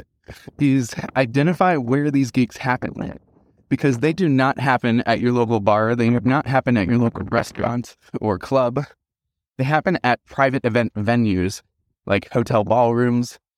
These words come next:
convention centers. That's where this M I C happened. Uh, they also happen in big ballrooms like wedding venues, which don't just host weddings. But the first step is identifying where those are and then reaching out to them,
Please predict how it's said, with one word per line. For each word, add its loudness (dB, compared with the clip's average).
convention 0
centers. 2
That's 0
where 0
this -4
M 0
I 0
C -2
happened. 0
Uh, 2
they 0
also 0
happen 0
in 0
big -2
ballrooms 2
like 0
wedding 2
venues, 0
which -4
don't 0
just 0
host 0
weddings. 0
But -4
the 0
first 0
step 0
is -2
identifying 2
where 2
those 0
are 2
and 0
then 2
reaching 2
out 2
to -4
them, 0